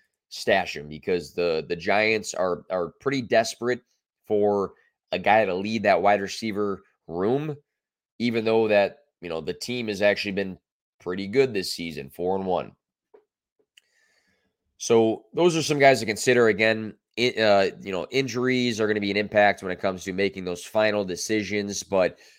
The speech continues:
uh, I'm, I'm hoping you guys kinda see just the, the, the reasons for why I feel like these guys should have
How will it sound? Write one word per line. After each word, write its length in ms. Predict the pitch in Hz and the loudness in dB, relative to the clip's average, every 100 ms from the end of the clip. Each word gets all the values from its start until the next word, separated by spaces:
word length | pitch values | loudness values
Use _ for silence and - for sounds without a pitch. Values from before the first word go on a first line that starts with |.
| _ _ - | _ _ 0
uh, 220 | 82 67 | 2 2
I'm, 160 | 95 - | -2 -6
I'm 120 | 95 | -2
hoping 280 | 113 110 110 | -2 -2 -4
you 80 | 101 | 0
guys 240 | 101 95 | 0 0
kinda 220 | 107 95 | -4 -4
see 240 | - 107 101 | -4 -6 -6
just 300 | 95 - 98 | -6 -6 -6
the, 320 | 95 90 80 | -4 -4 -6
the, 140 | 87 - 85 | -6 -6 -4
the 80 | 87 | -2
reasons 500 | 101 107 95 92 - | 0 -2 -2 -8 -8
for 300 | - 95 92 | -2 0 4
why 260 | 92 90 | 4 6
I 60 | 85 | 4
feel 220 | - 98 | 0 -2
like 160 | 87 85 | 0 -2
these 180 | 90 87 | -4 -2
guys 200 | 85 82 | 0 -2
should 280 | - 107 | -2 -2
have 380 | 95 95 90 82 | 2 2 2 0